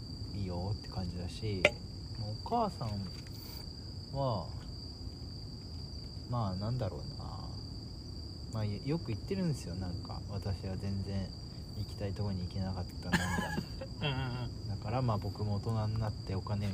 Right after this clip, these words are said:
Speaker 1: 自分で出せるようになったから、普通にね、割り勘で、どっかい-、じゃあ、行きたいって言ってんだったら行こうか、みたいな。
Speaker 2: 大人がいましたわ。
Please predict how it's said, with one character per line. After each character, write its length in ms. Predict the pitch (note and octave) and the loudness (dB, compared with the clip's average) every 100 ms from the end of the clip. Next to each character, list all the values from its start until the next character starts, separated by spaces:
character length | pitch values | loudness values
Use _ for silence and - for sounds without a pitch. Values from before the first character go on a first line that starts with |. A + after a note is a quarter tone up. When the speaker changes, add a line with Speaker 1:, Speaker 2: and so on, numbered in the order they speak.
| F#2 | 0
Speaker 1:
自 140 | F#2+ | 0
分 180 | F#2+ G2+ | 2 2
で 80 | G2 | 2
出 120 | F#2 | 0
せ 140 | - | 0
る 60 | G#2+ | 0
よ 60 | |
う 20 | F2 | 0
に 60 | |
な 60 | G2 | 0
っ 20 | |
た 120 | - | -2
か 120 | - G#3 | -2 2
ら、 240 | B3 - - - - - - - | 2 2 -2 -6 -6 -6 -6 -6
普 100 | - | -2
通 40 | G2 | 0
に 180 | F#2 F2 - | 0 -2 -2
ね、 180 | A#2+ A#2 F2 | 0 2 2
割 180 | F#2+ | 2
り 80 | F2 | 2
勘 280 | G2+ F#2+ F#2 | 0 0 2
で、 280 | C#3+ B2 C#2 - - - - - - | 2 2 0 -4 -4 -4 -4 -4 -2
ど 60 | - | -4
っ 20 | |
か 140 | - | -4
い-、 40 | - E2+ - - - | -2 -4 -4 -6 -4
じ 80 | F2 | -2
ゃ 40 | |
あ、 20 | |
行 140 | E2 - - - - - | -2 -2 -4 -6 -6 -4
き 60 | |
た 120 | - B2+ | 2 2
い 40 | |
っ 20 | |
て 60 | C3 | 2
言 60 | - | -2
っ 40 | |
て 100 | - | -2
ん 80 | G2 | -2
だ 60 | E2+ | -2
っ 40 | |
た 80 | D#2+ | -4
ら 40 | - E2 | -4 -4
行 60 | |
こ 120 | F2+ E2+ | -2 -2
う 40 | |
か、 100 | A#2+ | 0
み 100 | A#2 E2+ | 0 0
た 140 | - | -4
い 40 | - | -6
な。 80 | - - - - - - - - - - - - - - - - - - - - - - - - - - - - - - - - - - - - - - | -6 -6 -8 -8 -8 -8 -8 -6 -6 -6 -6 -6 -6 -6 -6 -6 -6 -6 -6 -6 -6 -6 -6 -6 -6 -4 -4 -6 -6 -8 -8 -8 -6 -4 -4 -2 2 2
Speaker 2:
大 40 | |
人 140 | C#3 C3+ | 2 0
が 200 | C#3 C3+ | 2 2
い 40 | C#3 | 2
ま 160 | D3 | 2
し 80 | - | 0
た 100 | - | -2
わ。 220 | - - | -2 -2